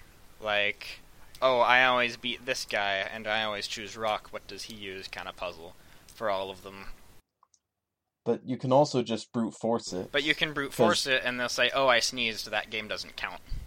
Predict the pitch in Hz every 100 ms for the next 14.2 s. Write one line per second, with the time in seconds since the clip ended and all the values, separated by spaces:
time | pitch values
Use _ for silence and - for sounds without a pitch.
0 | - - - - - - - - - -
1 | - - - - 107 107 107 117 110 -
2 | - - 151 151 147 147 143 143 156 147
3 | 143 131 131 135 131 117 107 - - 120
4 | - 143 - - 123 120 127 127 120 113
5 | - 120 110 104 131 120 110 110 127 131
6 | 120 113 - 117 113 110 104 - - -
7 | - - 120 113 - - - - - 120
8 | 113 120 - 120 - 110 - 113 101 98
9 | 98 - 95 - - - - - - -
10 | - - - - - 123 - 127 127 120
11 | 113 - - - - - 135 120 117 -
12 | - 117 107 - 110 98 98 98 101 104
13 | - - - _ _ _ 139 110 98 113
14 | - -